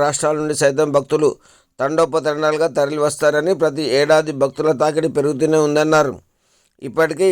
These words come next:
ఏడు లక్షల పైగా భక్తులు దుర్గా భవానీ మాతను దర్శించుకోనున్నట్లు ప్రాథమికంగా అంచనా వేసినట్లు తెలిపారు. భక్తుల తాకిడి అనుగుణంగా రాష్ట్ర ప్రభుత్వం ఇప్పటికే అన్ని ఏర్పాట్లు పూర్తి చేశామన్నారు. సౌకర్యాలపై ప్రత్యేక దృష్టి సారించామన్నారు. జాతర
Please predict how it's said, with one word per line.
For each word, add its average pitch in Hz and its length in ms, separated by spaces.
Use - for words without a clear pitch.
ఏడు 151 160
లక్షల 147 260
పైగా 156 220
భక్తులు 160 320
దుర్గా 147 240
భవానీ 151 340
మాతను 147 400
దర్శించుకోనున్నట్లు 151 1040
ప్రాథమికంగా 147 680
అంచనా 156 380
వేసినట్లు 151 460
తెలిపారు. 151 360
భక్తుల 135 300
తాకిడి 151 280
అనుగుణంగా 156 480
రాష్ట్ర 156 260
ప్రభుత్వం 151 440
ఇప్పటికే 147 420
అన్ని 156 200
ఏర్పాట్లు 151 400
పూర్తి 120 220
చేశామన్నారు. 151 580
సౌకర్యాలపై 156 840
ప్రత్యేక 143 360
దృష్టి 143 200
సారించామన్నారు. 156 720
జాతర 147 240